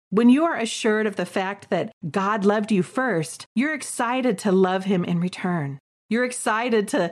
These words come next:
live your life completely for him, no matter the circumstances. Nobody in all the world will ever love you as God loves you.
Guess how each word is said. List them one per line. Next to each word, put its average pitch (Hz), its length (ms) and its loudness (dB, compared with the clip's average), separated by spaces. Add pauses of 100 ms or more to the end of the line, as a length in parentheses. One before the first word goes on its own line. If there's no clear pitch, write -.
live 247 380 4
your 247 220 0
life 233 540 0
completely 240 600 4
for 240 140 -4
him, 214 440 0 (120)
no 240 260 8
matter 247 640 8
the 196 120 0
circumstances. 175 1120 -6 (500)
Nobody 202 720 4 (100)
in 220 300 2
all 254 240 6
the 285 160 4
world 214 400 4
will 185 180 2
ever 220 260 0
love 202 400 6
you 170 280 4
as 170 260 -4
God 185 440 -2
loves 147 320 -6
you. 143 240 -10